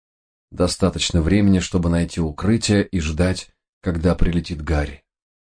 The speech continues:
И застрелить его, когда он будет идти по полю к зданию аэровокзала. Как же предупредить Гарри?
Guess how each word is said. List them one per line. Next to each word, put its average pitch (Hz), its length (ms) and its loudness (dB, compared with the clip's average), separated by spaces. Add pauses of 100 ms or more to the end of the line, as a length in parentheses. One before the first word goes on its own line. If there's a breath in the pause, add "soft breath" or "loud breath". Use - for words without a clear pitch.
И 101 100 2
застрелить 113 760 2
его, 82 380 0 (560)
когда 95 320 2
он 98 140 6
будет 95 320 2
идти 104 280 -2
по 87 160 0
полю 98 320 2
к 80 80 -10
зданию 90 480 2
аэровокзала. 87 880 0 (880)
Как 113 320 2
же 101 160 0
предупредить 98 760 0
Гарри? 80 460 -4